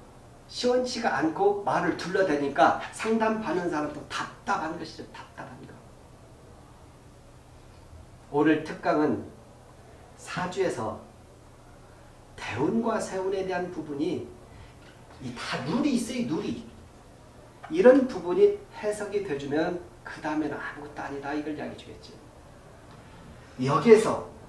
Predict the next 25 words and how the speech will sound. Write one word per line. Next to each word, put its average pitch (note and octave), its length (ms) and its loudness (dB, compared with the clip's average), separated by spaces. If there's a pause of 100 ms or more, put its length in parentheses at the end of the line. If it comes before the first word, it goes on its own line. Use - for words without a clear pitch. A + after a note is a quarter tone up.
어떤 - 460 2
아이가 C#3+ 440 -2
어떤 A#3+ 400 0
상태로 G3+ 460 0
있겠지, - 360 -4
어떤 - 260 2
게 A3+ 140 4
깨지고 A3+ 340 4
있는가, F3 540 2 (380)
이 E3 80 -4
깨지고 B3+ 380 6
있는 G3 320 6
것이 G3 200 4
사주 G#3+ 360 0
원국에서 F3+ 420 2
무엇인가, A#3+ 560 -2
십성에서 G3+ 460 -2
무엇인가, E3+ 760 4 (340)
그리고 A3+ 240 6
얘가 G3 300 8
아군인가 G#3 380 4
적군인가만 G3 800 0
구별할 G#3 440 2
줄 G#3+ 160 4
알면 F#3+ 540 8